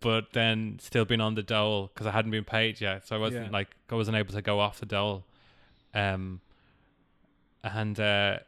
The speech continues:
Speaker 1: yeah, it was just, it was just a, so long, and then we didn't know, and it, like, when they'd be like, "Oh, you might be starting,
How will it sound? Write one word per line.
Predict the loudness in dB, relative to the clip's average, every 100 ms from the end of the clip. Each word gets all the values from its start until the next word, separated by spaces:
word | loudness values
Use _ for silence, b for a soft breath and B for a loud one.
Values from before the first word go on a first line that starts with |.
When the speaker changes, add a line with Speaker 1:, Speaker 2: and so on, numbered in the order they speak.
| _ _
Speaker 1:
yeah, | 2 4
it |
was | 4
just, | 0 -2 -4
it |
was | -4 -2
just | -2 -4
a, |
so | -8 2 4
long, | 6 4
and | 2
then | 0
we | 0
didn't | -2 -2
know, | 2 2 2
and | 0
it, | -2 -2
like, | -4 -2
when | 0 0 -2 -10 -12
they'd | -4
be | -2
like, | 2
"Oh, | 6 6 6
you | -4 -2
might | 2 2
be |
starting, | 2 0 0